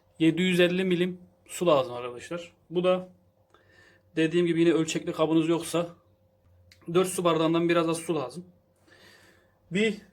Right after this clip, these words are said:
on beş gram tuz lazım arkadaşlar. On beş gram tuz. O da yine bir yemek kaşığına denk geliyor. On beş gram şeker lazım. O da yine bir yemek kaşığına denk geliyor.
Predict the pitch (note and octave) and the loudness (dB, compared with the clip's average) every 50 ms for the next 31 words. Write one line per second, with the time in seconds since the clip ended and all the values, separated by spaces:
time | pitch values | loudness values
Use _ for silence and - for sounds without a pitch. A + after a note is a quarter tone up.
0 | _ _ _ - G3+ G#3+ G#3+ G#3 G3 - - - F#3 G3 G#3 G3+ - - _ _ | _ _ _ -4 -2 0 0 0 -2 -2 -2 -2 0 0 -2 -4 -8 -16 _ _
1 | _ _ - - G3 F#3+ F#3 E3+ D#3 C#3+ C#3+ C#3 C3 C3+ C3+ C3 - - E3 D3+ | _ _ -12 -8 -2 0 2 2 2 0 -2 -6 -10 -10 -12 -14 -14 -12 -10 -6
2 | D#3+ E3+ E3+ D#3+ D3 D3 - D3+ D3 D3 D3 - F3 - - - _ _ _ _ | -6 -4 -2 -4 -4 -4 -6 -8 -8 -8 -10 -12 -16 -16 -16 -20 _ _ _ _
3 | _ _ _ _ _ _ - - - - - F3 F3+ F3 F#3+ G3+ F#3+ F#3 - - | _ _ _ _ _ _ -20 -20 -18 -4 0 0 2 2 0 -2 -4 -6 -12 -20
4 | _ _ _ _ _ _ _ _ _ _ - F3+ F#3 F#3 F3+ F3 F#3+ F3+ F3+ E3+ | _ _ _ _ _ _ _ _ _ _ -2 -2 0 0 0 0 2 2 4 4
5 | F3 E3 E3+ - D#3+ C#3+ - D#3+ D#3+ D#3+ D3+ D3+ C#3+ - - C3+ C3+ D3 F3+ - | 2 2 0 -2 -4 -4 -4 -4 -2 -2 -2 -2 -4 -6 -10 -12 -12 -12 -12 -12
6 | - - _ _ _ _ _ _ _ _ _ _ _ _ _ _ _ _ _ _ | -14 -20 _ _ _ _ _ _ _ _ _ _ _ _ _ _ _ _ _ _
7 | _ - F3 F3+ F#3+ F#3 F3+ F3 - - F3 F#3 F#3 F3+ - - - E3 D#3+ - | _ -4 -2 -2 0 0 -2 -2 -2 -2 -2 -2 -2 -4 -6 -8 -8 -4 -2 0
8 | F3+ F3 E3+ D#3 C#3+ C3 D3+ E3+ E3 - - _ _ - - - - E3+ E3 F3 | 0 2 0 0 0 -2 -6 -8 -10 -12 -20 _ _ -20 -20 -12 -6 -2 0 0
9 | E3+ E3+ E3 E3 D#3+ D#3+ D#3+ - - D#3+ D#3+ D#3+ E3+ E3 E3+ E3+ E3+ - E3+ E3 | 2 2 2 2 2 0 -2 -6 -8 -6 -2 0 0 2 2 0 0 -2 -4 -2
10 | - F3 F3+ E3+ F3 E3+ - E3 D#3+ F3 F#3+ F#3+ - | -2 0 0 0 0 -2 -2 -4 -4 -4 -6 -6 -10